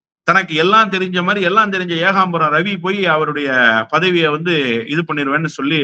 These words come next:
டிஸ்மிஸ் பண்ணிருவேன்னு சொல்லி உடனே அறிக்கை கொடுத்துதான் ஒரு கொந்தளிப்பான மனநிலையை உண்டாக்குனாரு.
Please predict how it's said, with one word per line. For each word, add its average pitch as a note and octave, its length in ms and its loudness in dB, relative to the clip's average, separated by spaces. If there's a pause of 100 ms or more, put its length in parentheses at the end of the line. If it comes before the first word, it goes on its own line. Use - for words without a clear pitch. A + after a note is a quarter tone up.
டிஸ்மிஸ் E3 400 -6
பண்ணிருவேன்னு D#3 440 0
சொல்லி D#3+ 280 -2
உடனே E3 320 2
அறிக்கை E3 340 0
கொடுத்துதான் D3+ 500 -2
ஒரு D#3 140 -4
கொந்தளிப்பான F3 580 -2
மனநிலையை D3+ 420 -2
உண்டாக்குனாரு. D3 640 0